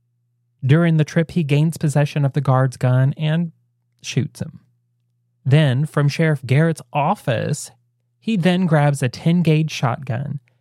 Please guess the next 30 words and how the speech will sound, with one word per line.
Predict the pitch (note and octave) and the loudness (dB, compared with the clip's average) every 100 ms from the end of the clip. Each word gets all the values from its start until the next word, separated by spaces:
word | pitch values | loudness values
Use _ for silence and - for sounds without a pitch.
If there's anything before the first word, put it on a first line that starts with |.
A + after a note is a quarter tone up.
| _ - | _ -4
takes | F3 F3 - E3+ | -2 -2 -6 0
aim | E3 F3+ F3+ | 2 2 2
out | F3 E3 | 2 2
of | C#3+ | 2
a | C3+ | 0
jailhouse | A2+ C#3+ D3 D3 D3+ D3+ D3+ | 0 0 0 0 -2 -2 0
window | C#3+ C#3+ C#3 | 0 2 0
at | C#3 | 0
the | B2 | -4
second | - F3 F3+ C3 C3+ | -6 -4 -4 -4 -4
guard | G#2+ A2 - | -2 -2 -2
who | D3+ | -2
is | B2 | 0
walking | C3 C#3+ - C3+ | 0 0 0 -2
across | C3 D3+ D3 - | -2 -2 -2 -2
the | |
street, | C3+ - E3 F3 - _ _ _ _ | -6 -2 -4 -4 -8 _ _ _ _
and | D#4 D4 | -4 0
kills | B3 G#3 G3+ | 0 2 2
him | G3+ G3 | 2 2
too. | D#3+ - _ _ _ _ _ _ _ | 0 -2 _ _ _ _ _ _ _
And | D3+ D#3 | 2 4
this | G3+ - | 2 0
is | B2 | 0
where | C#3 C3 | 0 0
the | A#2+ | -2
locals | B2 C#3+ C#3 - - | -2 -4 -4 -10 -6
helped | A#2 A#2+ | -6 -6
him | A2 | -10
flee. | - E3 D3+ - - | -6 -4 -4 -4 -14